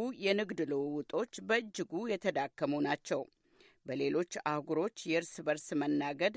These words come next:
በስፋት ሲታይ፣ አፍሪካ አሁንም የውስጥ ለውስጥ ንግድ ድርሻዋ ከአስር እስከ አስራ ሁለት ከመቶ ብቻ ነው። ለዚህም ነው የአፍሪካ ህብረት ሲኤፍቲኤ ነጻ የንግድ ቀጠናን በመፍጠር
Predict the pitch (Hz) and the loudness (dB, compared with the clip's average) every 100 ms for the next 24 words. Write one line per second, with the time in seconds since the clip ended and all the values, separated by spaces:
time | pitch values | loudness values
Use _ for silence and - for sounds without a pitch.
0 | - 101 185 214 - 131 131 - 185 180 | -2 0 0 -2 -4 -4 -4 -6 -4 -2
1 | - 143 165 - - - - - - 220 | 0 -2 -2 -10 -20 -20 -20 -2 2 2
2 | 269 - 151 190 233 - 180 190 208 262 | 0 2 4 4 2 2 4 4 2 2
3 | 277 180 240 - - 175 180 - - 180 | 2 2 0 -2 -2 0 0 -4 -2 -2
4 | 202 - - 139 160 - 131 135 143 - | -2 -6 -6 -2 -2 -2 -2 0 -2 -6
5 | _ _ _ _ - 160 190 - - - | _ _ _ _ 2 4 4 4 0 0
6 | - - - 196 - - 185 170 165 - | -2 -4 4 4 4 2 2 2 0 -4
7 | 165 143 139 139 131 151 - 160 143 120 | -2 -2 -2 -6 -6 -4 4 4 4 -2
8 | - _ - _ 147 160 - 156 175 147 | -10 _ -20 _ 0 0 2 2 4 2
9 | 135 _ - 147 143 156 135 139 143 139 | -2 _ -6 -4 -4 -6 -4 -2 -2 2
10 | 160 - - - - 233 226 - 190 202 | 2 2 -10 -14 -8 -8 -8 0 0 0
11 | - - 160 151 147 139 123 _ - 143 | -4 -8 -6 -4 -6 -8 -10 _ -4 -2
12 | - 147 180 240 240 165 147 131 - - | -2 0 0 -2 -2 2 2 0 -6 -6
13 | 147 139 143 147 214 240 185 175 147 - | -4 -2 0 0 0 0 2 2 0 0
14 | 170 | 0